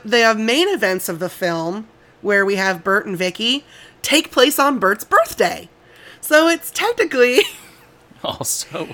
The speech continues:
Speaker 1: it's technically part of the birthday theme.
Speaker 2: Wow.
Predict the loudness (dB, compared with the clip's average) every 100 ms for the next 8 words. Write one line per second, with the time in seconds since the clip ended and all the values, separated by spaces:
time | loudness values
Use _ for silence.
0 | -6 -4 -2 -2 0 2 2 2 2 2
1 | 0 -2 -20 _ 0 6 8 6 4 0
2 | 2 2 2 0 4 4 2 -4 0 0
3 | 0 0 0 0 -4 -6 -18 -20 -20 _
4 | -12 -2 2 4 4 2 -2